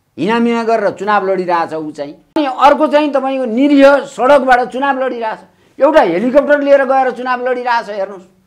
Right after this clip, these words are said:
हेलिकप्टर सुनिराख्नु भएको छ नि तपाईँले, हेलिकप्टर चढेर गइरहेछ नि त मान्छेहरू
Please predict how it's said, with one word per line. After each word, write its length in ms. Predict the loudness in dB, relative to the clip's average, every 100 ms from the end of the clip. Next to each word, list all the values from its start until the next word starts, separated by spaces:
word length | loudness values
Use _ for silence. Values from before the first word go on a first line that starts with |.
| _ _ -8
हेलिकप्टर 380 | -6 -4 -6 -8 -12 _ _ _ _ -18
सुनिराख्नु 480 | -8 -4 -4 -4
भएको 140 | -6 -8
छ 140 | -10
नि 60 | -16
तपाईँले, 340 | -18 -18 -20 -20 _ _ _
हेलिकप्टर 340 | -4 -2 -4 -6
चढेर 300 | -4 -4 -4
गइरहेछ 400 | -4 -2 -4 -6
नि 160 | -14
त 100 | -16
मान्छेहरू 480 | -16 -16 -16 -20 -20